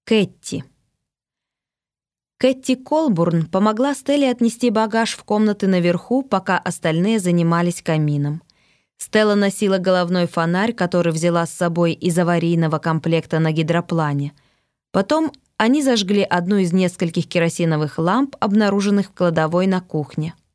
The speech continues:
На верхнем этаже было семь спален. Каждая дверь выходила на ю-образную галерею — по периметру большой гостиной.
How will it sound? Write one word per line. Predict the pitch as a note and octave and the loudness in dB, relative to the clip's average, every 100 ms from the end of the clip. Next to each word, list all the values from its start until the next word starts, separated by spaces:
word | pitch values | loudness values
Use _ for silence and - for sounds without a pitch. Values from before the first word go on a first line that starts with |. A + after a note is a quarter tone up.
| _ _ _ _ | _ _ _ _
На | - G3+ A3+ | 2 2 4
верхнем | B3 C4 A#3+ A#3+ A3+ | 2 2 2 2 2
этаже | A3+ A3+ C4 | 0 0 0
было | A#3+ A#3 A#3 | 2 2 0
семь | - B3 A#3 | 0 0 0
спален. | - - G#3 D#3 D3+ D3 - _ _ _ _ - | 0 -2 -2 -2 -4 -6 -10 _ _ _ _ -2
Каждая | G#3 A3 F#3 G3 | 0 0 0 0
дверь | F#3 B3 C4 | 2 0 2
выходила | F#3+ - F#3+ G3+ B3+ A3+ | 0 0 0 2 2 4
на | G#3 | 2
ю-образную | G3 A3+ A#3 F#3 G3 G#3 G3+ A3 | 2 2 2 0 -2 0 0 0
галерею — | G3 A3 A#3 F#3+ D#3+ D3+ D#3 _ _ _ - | 2 2 2 2 0 0 -4 _ _ _ -4
по | F#3 | 0
периметру | G#3+ G3+ G#3 F#3+ G3 F#3 | 2 2 2 0 0 0
большой | F3 E3+ - G3+ | 2 0 0 0
гостиной. | G3 G#3 - - D#3+ D3 D3 D3+ | 0 -2 -4 -6 -2 0 -2 -4